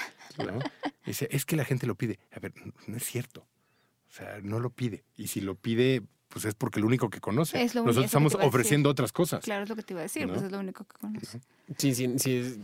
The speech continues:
Speaker 3: si nada más está eso como el, como el famoso futón también, ¿no? El
Speaker 1: Sí, o sea.
Speaker 3: donde se sientan y, y ya, eso es todo. Pero digo, no, hay otras cosas que se
Speaker 1: No,
Speaker 3: pueden
Speaker 1: no, no, no,
Speaker 3: crear.
Speaker 1: traigo, traemos unas ideas, o sea, viene uno que quiero poner un brincolín.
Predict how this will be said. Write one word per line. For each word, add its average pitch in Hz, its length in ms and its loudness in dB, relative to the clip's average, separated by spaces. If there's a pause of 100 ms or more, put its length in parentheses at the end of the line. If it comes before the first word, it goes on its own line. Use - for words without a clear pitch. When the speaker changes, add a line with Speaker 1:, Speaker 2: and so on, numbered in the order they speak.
Speaker 3:
si - 140 -4
nada 139 220 0
más 143 160 -2
está 143 180 -6
eso 143 180 -2
como 127 240 -4
el, 117 200 -8
como 120 160 -6
el 117 80 -6
famoso 127 380 -6
futón 202 360 -6
también, 143 480 -6
¿no? 120 180 -6
El 147 460 -6
Speaker 1:
Sí, 160 320 4
o - 40 -12
sea. - 160 -10 (120)
Speaker 3:
donde 135 280 -2
se 135 120 -2
sientan 139 540 -2
y, 151 80 -2
y 117 200 -8
ya, 131 220 -2
eso 123 380 -6
es 127 100 -8
todo. 123 240 -6
Pero 113 180 -8
digo, 120 200 -8
no, 156 300 -2
hay 160 240 2
otras 190 280 -2
cosas 185 400 -2
que - 100 -10
se 135 120 -6
Speaker 1:
No, 123 60 0
Speaker 3:
pueden 143 220 2
Speaker 1:
no, 95 60 -2
no, 95 60 -2
no, 101 40 0
Speaker 3:
crear. 151 200 2
Speaker 1:
traigo, 123 240 2 (280)
traemos 120 280 4
unas 123 280 2
ideas, 98 300 0
o 98 60 -2
sea, 85 100 -8 (800)
viene 113 260 2
uno 120 360 4 (200)
que - 120 -10
quiero 110 160 -2
poner 104 160 0
un 107 100 0
brincolín. 90 640 -4